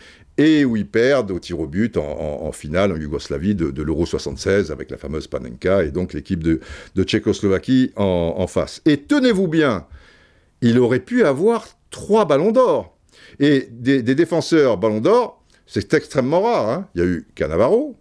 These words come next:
ok, en deux mille six. Il y a eu Matthias Sammer,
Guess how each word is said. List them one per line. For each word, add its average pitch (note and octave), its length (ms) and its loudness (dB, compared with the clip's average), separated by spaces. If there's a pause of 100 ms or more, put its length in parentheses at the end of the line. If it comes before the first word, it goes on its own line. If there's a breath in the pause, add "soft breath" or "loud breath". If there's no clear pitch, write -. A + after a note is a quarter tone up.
(140)
ok, - 140 -8
en A3 460 -2
deux - 80 -16
mille E3 120 -10
six. - 400 -8 (480 loud breath)
Il G2 60 2
y A2 60 4
a C3+ 80 6
eu C#3 120 4
Matthias C3+ 400 2
Sammer, C#3+ 580 2